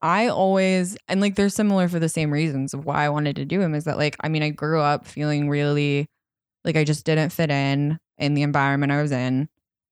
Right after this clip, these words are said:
And I was always, like, a smart kid. I went to college. I graduated college. I was on the dean's list. Like, I have two degrees. Um, and I kinda did that whole thing. And I think that was supposed to, like, be my life. And I was supposed to get, like, a job in marketing and probably marry somebody named, like,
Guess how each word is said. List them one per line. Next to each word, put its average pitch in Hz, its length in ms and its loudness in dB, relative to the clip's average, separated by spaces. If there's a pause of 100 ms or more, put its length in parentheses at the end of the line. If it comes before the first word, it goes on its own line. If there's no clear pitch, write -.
And 139 480 2
I 156 140 2
was 160 160 2
always, 165 240 2
like, 165 140 0
a 160 40 0
smart 147 400 -2
kid. 143 240 0
I 143 120 2
went 139 180 -2
to 143 60 -4
college. 135 500 0
I 131 40 -4
graduated 131 520 0
college. 131 340 0
I 143 40 -2
was 127 80 -6
on 139 160 -2
the 135 60 -2
dean's 139 280 0
list. 127 380 -2
Like, 127 240 0
I 123 40 2
have 143 160 -2 (160)
two 143 180 0
degrees. 139 520 -2 (460)
Um, 147 680 2 (320)
and 190 80 4
I 202 60 4
kinda 202 260 2
did 190 300 0
that 156 220 2
whole 170 180 0
thing. 220 180 0
And 170 80 2
I 160 80 2
think 160 160 -2
that 151 140 2
was 156 160 0
supposed 156 280 -2
to, 160 80 -2
like, 147 160 -2
be 139 200 -2
my 139 140 2
life. 143 300 0
And 165 60 -2
I 143 60 2
was 147 80 -2
supposed 151 220 -4
to 156 40 -12
get, 143 140 -2
like, 135 120 -2
a 143 60 0
job 147 340 0
in 143 120 -2
marketing 139 460 0
and 143 100 -2
probably 135 260 0
marry 131 380 -2
somebody 135 280 -2
named, 131 160 -2
like, 113 220 -2